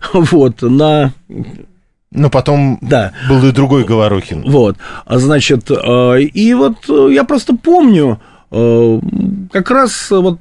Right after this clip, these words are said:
Speaker 1: то, что, сколько мы там набрали, а мы где-то около процента набрали, ну, мы примерно так и, так и предполагали. То есть вот ощущение, что кто-то нас там обокрал, а тогда технологии были гораздо более несовершенные. Сейчас всё-таки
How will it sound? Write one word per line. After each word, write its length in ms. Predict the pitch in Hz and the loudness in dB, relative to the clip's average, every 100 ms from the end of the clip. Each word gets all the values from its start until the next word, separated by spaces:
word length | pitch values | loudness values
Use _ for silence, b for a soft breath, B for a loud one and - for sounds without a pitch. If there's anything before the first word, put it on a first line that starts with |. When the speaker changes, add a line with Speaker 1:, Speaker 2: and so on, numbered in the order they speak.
| _ | _
Speaker 1:
то, 140 | - 202 | 0 0
что, 160 | - | -2
сколько 300 | - 214 175 | -4 -2 0
мы 100 | 170 | 0
там 180 | 165 180 | 0 0
набрали, 380 | 240 330 381 220 | 0 0 0 0
а 60 | |
мы 80 | 160 | 0
где-то 240 | 151 143 151 | 0 -2 -2
около 200 | 143 156 | 0 -2
процента 520 | 185 185 - 269 202 | 0 -2 0 -2 0
набрали, 440 | 160 170 151 127 123 | 0 2 2 2 0
ну, 260 | 113 262 | -2 -2
мы 80 | 330 | -4
примерно 420 | 233 254 262 190 | 0 0 0 -2
так 240 | 147 139 - | -4 -10 -6
и, 280 | 113 113 113 - | -8 -8 -10 -10
так 200 | 143 123 | -8 -6
и 20 | |
предполагали. 720 | 120 117 - 110 104 - 104 | -8 -8 -4 -2 -2 -6 -8
То 80 | - | -4
есть 100 | 139 | 0
вот 120 | 165 B B | 0 B B
ощущение, 760 | 160 - 208 202 - 247 190 143 | -2 0 0 0 0 2 2 0
что 180 | - 143 | -4 -8
кто-то 440 | - 214 185 147 | -2 0 0 0
нас 260 | 139 135 - | -2 -2 -2
там 220 | 117 117 | -2 0
обокрал, 420 | 120 135 220 254 - | 0 -2 0 -2 -2
а 100 | 160 | -2
тогда 500 | 175 170 170 254 285 B B | -2 0 0 0 -2 B B
технологии 800 | - 196 180 208 220 196 120 117 | -2 0 2 2 4 2 0 -2
были 240 | 113 151 160 | 0 2 2
гораздо 580 | 156 180 214 233 185 185 | 2 2 0 0 -2 -2
более 260 | 165 143 | 0 0
несовершенные. 840 | 127 110 120 120 117 110 95 92 98 | 0 -4 -4 -6 -6 -6 -6 -6 -8
Сейчас 320 | - 190 202 | -2 0 0
всё-таки 400 | - 175 - 156 | -4 -6 -2 -4